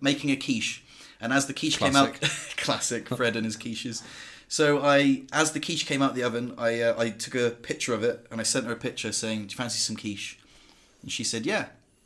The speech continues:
Speaker 1: And, uh, I said, <laughs>
Speaker 2: That's lucky.
Speaker 1: "Do,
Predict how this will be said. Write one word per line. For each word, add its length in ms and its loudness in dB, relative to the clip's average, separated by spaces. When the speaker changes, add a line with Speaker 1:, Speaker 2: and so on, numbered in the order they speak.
Speaker 1:
And, 260 -4
uh, 360 -2
I 60 -10
said, 180 0
<laughs> 100 -14
Speaker 2:
That's 160 -10
lucky. 240 -6
Speaker 1:
"Do, 40 -14